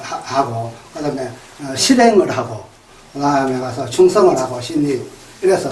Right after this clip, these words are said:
이 공-, 공자의 책에 나오는, 음, 문자인데,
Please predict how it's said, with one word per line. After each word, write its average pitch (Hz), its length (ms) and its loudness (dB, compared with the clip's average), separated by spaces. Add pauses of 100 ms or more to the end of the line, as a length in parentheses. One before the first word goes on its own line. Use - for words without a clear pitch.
(280)
이 180 140 8
공-, 240 400 4 (280)
공자의 240 520 2
책에 202 300 0
나오는, 131 280 -4
음, 127 1120 -8
문자인데, 156 640 4